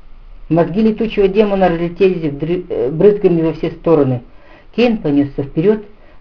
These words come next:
перепрыгивая через растерзанные тела, через валяющиеся руки и ноги.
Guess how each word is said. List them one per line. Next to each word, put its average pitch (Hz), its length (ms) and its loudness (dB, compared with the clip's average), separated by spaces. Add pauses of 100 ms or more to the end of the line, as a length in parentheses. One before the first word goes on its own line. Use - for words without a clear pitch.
перепрыгивая 190 640 0
через 156 300 -2 (260)
растерзанные 139 680 -2
тела, 170 360 0 (500)
через 175 180 2
валяющиеся 180 760 0
руки 151 300 -4
и 135 60 4
ноги. 123 400 -2